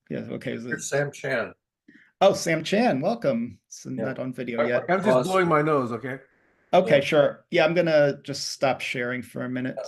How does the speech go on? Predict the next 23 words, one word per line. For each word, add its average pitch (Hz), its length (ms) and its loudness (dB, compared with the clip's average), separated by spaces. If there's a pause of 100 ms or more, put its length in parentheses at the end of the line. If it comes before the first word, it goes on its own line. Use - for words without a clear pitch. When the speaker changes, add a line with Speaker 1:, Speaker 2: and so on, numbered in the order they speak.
(160)
Speaker 2:
Yeah, 117 100 -8
yep. 110 140 -12 (260)
And 120 180 -10
give 147 140 -4
Sam 135 260 0
Chan 123 300 -2
a 101 80 -8
chance 104 440 -6
to 98 180 -8
get - 340 -8 (100)
oriented 95 540 -4
here. 95 200 -6
Speaker 1:
Sure, 143 600 4
yep. 165 320 -6 (300)
Speaker 2:
Middle 104 340 -6
of - 80 -16
a 92 120 -16 (560)
deep 110 240 -8
thingy. 95 440 -8 (240)
<laughs> - 380 -8
Speaker 1:
Yeah, 175 180 0
hi, 156 140 2
Sam. 160 520 -4